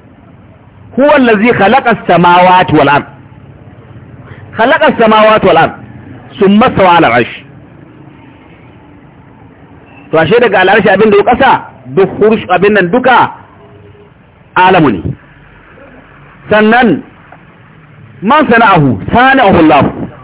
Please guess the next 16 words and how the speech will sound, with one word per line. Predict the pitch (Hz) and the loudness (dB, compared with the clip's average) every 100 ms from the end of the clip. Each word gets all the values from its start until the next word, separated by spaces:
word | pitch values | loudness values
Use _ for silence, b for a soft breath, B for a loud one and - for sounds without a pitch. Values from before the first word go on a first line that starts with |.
| - - - - - - - - - - - - - - | -20 -20 -20 -20 -20 -20 -20 -20 -20 -20 -20 -20 -20 -8
Don | - | 0
haka, | 233 233 | 0 2
ya | 226 233 | 2 2
hanka | 247 214 | 2 0
ce | 180 202 - | 0 -2 0
Allah | 226 233 226 196 | -2 0 0 2
yana | 190 185 156 131 | 2 2 0 0
sama. | 147 143 - - - - - - - - - - - - - - - - - - - - - - - - - - - - - | 0 0 -2 -6 -20 -20 -20 -20 -20 -20 -20 -20 -20 -20 -20 -20 -20 -20 -20 -20 -20 -20 -20 -20 -20 -20 -20 -20 -20 -20 -6
To, | 175 | -2
ya | 220 | 2
hanka | 254 277 254 | 2 0 0
ce | 233 | 0
a | 202 | 0
sa | 226 202 | 0 0
baki | 165 175 151 | 0 0 -2
ciki, | 156 151 156 | -2 -4 -6